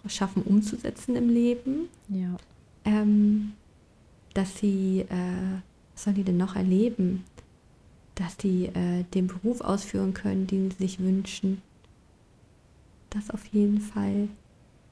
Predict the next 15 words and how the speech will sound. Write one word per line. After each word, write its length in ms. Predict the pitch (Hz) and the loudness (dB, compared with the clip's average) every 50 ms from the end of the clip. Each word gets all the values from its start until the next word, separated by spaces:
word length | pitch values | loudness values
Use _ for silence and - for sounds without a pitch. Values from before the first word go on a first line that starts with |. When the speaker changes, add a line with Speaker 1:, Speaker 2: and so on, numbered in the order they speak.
| - _ - | -20 _ -2
Speaker 1:
Viel 200 | - 269 254 - - | 0 0 0 2 2
Reisen 360 | 196 202 208 220 220 208 208 | 4 4 4 4 4 2 0
finde 220 | - 202 196 190 | 2 2 0 0
ich 100 | 190 - | 0 -2
wirklich 300 | 190 185 - 196 180 - | -4 -2 -2 -2 -2 0
schön. 240 | - 190 185 180 - | 0 0 0 2 0
Also, 220 | - 180 190 185 | -2 -4 -2 -2
ich 160 | - 190 - - | -4 -4 -2 0
find's 200 | 214 208 208 208 | 0 0 0 0
toll, 280 | - 208 208 214 202 | -2 0 0 0 0
wenn 160 | 196 196 190 | 0 0 0
man 200 | 190 185 185 185 185 | 2 2 2 2 2
weltoffen 520 | 180 190 190 - - 185 180 - 175 - | 0 -2 -2 -2 -4 -6 -4 -4 -6 -4
aufwächst. 720 | - 175 180 - - - - 285 - - - - - - _ _ _ _ - | -2 -4 -4 -4 -4 -8 -8 -8 -8 -14 -18 -18 -20 -20 _ _ _ _ -2
Speaker 2:
Mhm. 340 | 208 202 196 190 196 220 | 0 0 0 0 -2 -4